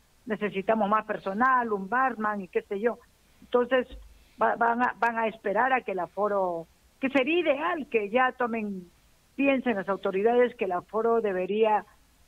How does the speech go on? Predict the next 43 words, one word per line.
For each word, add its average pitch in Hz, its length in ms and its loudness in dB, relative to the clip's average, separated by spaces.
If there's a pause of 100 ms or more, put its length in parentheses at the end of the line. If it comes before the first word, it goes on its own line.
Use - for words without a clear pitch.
(100)
cerrar, 233 540 2 (160)
pero 196 260 0
sí, 233 400 -2
o 175 80 -8
sea, 247 140 0
el 247 80 2
aforo 254 340 0
que 233 100 -4
debería 208 360 2
ser 240 160 0
libre, 254 420 0 (100)
pero, 214 500 2 (180)
ojo, 208 340 -4 (800)
con 226 260 4
las 208 200 2
distancias 240 760 0 (540)
como 185 240 2
debe 233 300 4
ser 247 260 0
de 196 160 -6
cada, 220 300 0
de 190 120 -4
mesa 233 300 0
en 190 140 -2
mesa, 247 340 0
¿no? 165 220 -4
O - 540 -18
sea, 208 160 2
metro 240 360 0
y 220 60 2
medio 262 560 2 (180)
de 190 120 0
una 214 200 2
mesa 220 280 0
a 196 40 0
la 185 140 4
otra, 208 440 0 (500)
y 208 140 2
eso 233 240 0
lo 214 140 -4
tendría 214 440 0
que 208 120 -4
fiscalizar, 180 840 -6